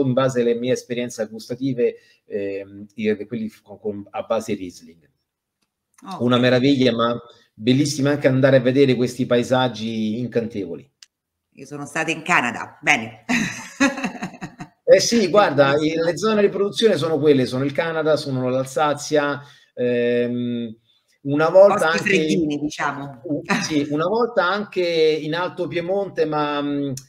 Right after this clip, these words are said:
Speaker 1: eh, non ci sono più le temperature per fare queste, queste produzioni.
Speaker 2: Certo.
Speaker 1: È cambiato il medio.
Speaker 2: Senti, e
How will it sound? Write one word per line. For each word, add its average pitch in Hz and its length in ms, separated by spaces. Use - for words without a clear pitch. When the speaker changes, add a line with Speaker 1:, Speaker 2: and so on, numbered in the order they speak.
Speaker 1:
eh, 131 260
non 151 180
ci 151 100
sono 175 240
più 202 160
le 175 80
temperature 143 580
per 113 140
fare 104 640
queste, 95 720
queste 104 240
produzioni. 95 520
Speaker 2:
Certo. 110 280
Speaker 1:
È 104 40
cambiato 120 320
il 120 60
medio. 98 340
Speaker 2:
Senti, 240 400
e - 520